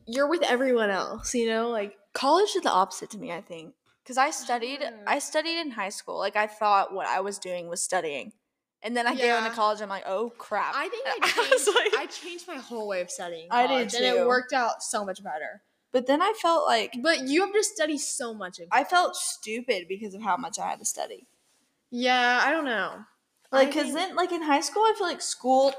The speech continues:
Speaker 2: to me, came so much easier than it did, than it has in
Speaker 1: Yeah.
Speaker 2: college.
Speaker 1: I don't
Speaker 2: Like
Speaker 1: I think I needed to put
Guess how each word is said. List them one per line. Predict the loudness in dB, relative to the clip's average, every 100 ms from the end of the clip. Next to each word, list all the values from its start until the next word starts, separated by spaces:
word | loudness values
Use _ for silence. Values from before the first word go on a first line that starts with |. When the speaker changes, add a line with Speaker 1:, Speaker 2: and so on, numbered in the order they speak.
| 0
Speaker 2:
to | 0
me, | 0 0 -2 -4
came | -4 0 0 0
so | -2 0 4 4
much | 4 4 0 -4
easier | -6 0 2 2
than | 2
it | -2 -2
did, | -2 0 -2 -10 _
than | -4 -4
it | 0
has | 2 4 2 -4 -12
in | -8
Speaker 1:
Yeah. | 0
Speaker 2:
college. | 0 0 -4 -10 -16 _ _ _ _ -8
Speaker 1:
I | -4
don't | -4 -4 -2
Speaker 2:
Like | 2 2 0 -12 _ _ _ -2
Speaker 1:
I | -2
think | 2
I | 2
needed | 2 0 0
to | -2 -6
put | -4 -2 -2